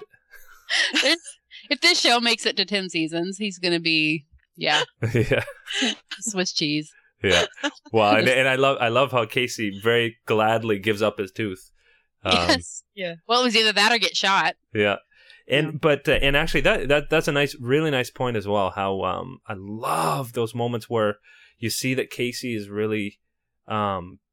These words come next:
Speaker 2: proud of Chuck and, and is encouraged by his, his growth, where a year ago, Casey was, was basically had a standing order that any, any time he might have to kill,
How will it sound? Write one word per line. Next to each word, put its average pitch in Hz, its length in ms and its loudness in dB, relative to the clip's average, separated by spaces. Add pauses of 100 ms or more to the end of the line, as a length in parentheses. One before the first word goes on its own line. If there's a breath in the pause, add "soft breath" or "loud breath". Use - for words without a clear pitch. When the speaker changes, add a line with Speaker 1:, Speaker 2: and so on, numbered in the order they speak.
(220)
Speaker 2:
proud 104 340 0
of 113 100 -6
Chuck 113 400 -4
and, 95 240 -8
and 101 220 -10
is 95 420 -10
encouraged 113 600 -2
by 95 380 -2 (260)
his, 101 360 -8
his 104 200 -10
growth, 104 500 -4 (160)
where 107 420 4 (280)
a 110 100 0
year 127 280 2
ago, 104 480 2 (260)
Casey 113 380 -2
was, 98 560 -4 (460)
was 104 220 -4
basically 110 520 -4
had 104 160 0
a 98 60 -4
standing 110 400 -2
order 113 200 2
that 92 160 -4
any, 113 280 0
any 117 220 -4
time 117 320 -4
he 104 160 -4
might 101 220 -4
have 101 160 -6
to 95 60 -14
kill, - 400 -4